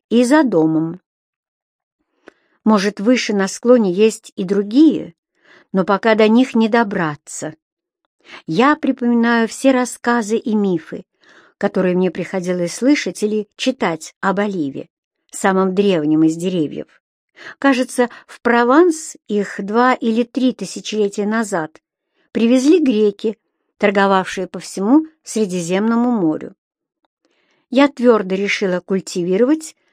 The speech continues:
доставшиеся нам деревья. Сами по себе оливки горькие,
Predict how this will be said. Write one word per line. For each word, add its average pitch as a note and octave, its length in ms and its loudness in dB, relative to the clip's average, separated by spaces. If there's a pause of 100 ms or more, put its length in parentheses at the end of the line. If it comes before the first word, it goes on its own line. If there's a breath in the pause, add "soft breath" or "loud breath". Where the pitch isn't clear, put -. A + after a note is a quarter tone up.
(140)
доставшиеся A3 840 -4
нам F#3 240 -2
деревья. F#3 600 -6 (2000)
Сами F4 360 4
по C4+ 120 2
себе A#3+ 320 2
оливки B3 400 0
горькие, A3 720 0